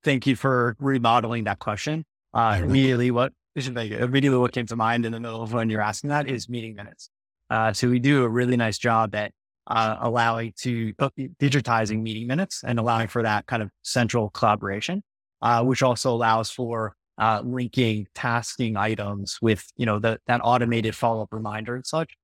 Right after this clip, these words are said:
Speaker 1: It pulls from prior meeting agendas. So that's the thing that, that comes first to mind is, uh, recognizing how meeting minutes are being used and tracked versus, you know, the, the, the craziness of, uh, you know, multitudes of way of how people do that, whether that be with, you know, handwritten notes that they then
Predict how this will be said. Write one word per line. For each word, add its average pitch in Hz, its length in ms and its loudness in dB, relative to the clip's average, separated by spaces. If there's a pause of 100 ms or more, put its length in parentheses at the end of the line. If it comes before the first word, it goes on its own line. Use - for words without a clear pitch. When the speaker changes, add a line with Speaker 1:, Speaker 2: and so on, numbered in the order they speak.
(120)
Speaker 1:
It 113 120 -4
pulls 131 300 2
from 117 180 0
prior 113 280 2
meeting 110 280 0
agendas. 107 540 -4 (180)
So 127 120 -2
that's 131 180 2
the 135 100 0
thing 120 220 0
that, 113 220 0 (260)
that 110 180 -4
comes 117 280 -2
first - 280 -4
to 123 60 -4
mind 104 400 0
is, 104 320 -4 (260)
uh, 113 280 4
recognizing 117 680 0
how 113 140 -2
meeting 123 340 -2
minutes 110 280 -4
are 117 60 0
being 107 320 -2
used 117 280 4
and 107 100 -4
tracked 113 380 -2 (360)
versus, 120 680 0
you 123 100 -6
know, 107 140 0
the, 107 200 -2
the, 117 260 -4
the 120 80 -6
craziness 117 580 0
of, 107 260 -2 (360)
uh, - 340 -4
you - 80 -8
know, 104 140 -8
multitudes 117 500 -2
of 107 80 -2
way 110 160 2
of 101 80 -4
how 101 140 0
people 113 260 -2
do 104 160 -4
that, 101 220 0
whether 107 240 -4
that 107 160 -6
be 110 160 2
with, 104 200 -2 (120)
you 123 100 -6
know, 101 80 -4
handwritten 110 420 2
notes 110 280 2
that 107 140 -10
they 113 120 -8
then 110 280 -2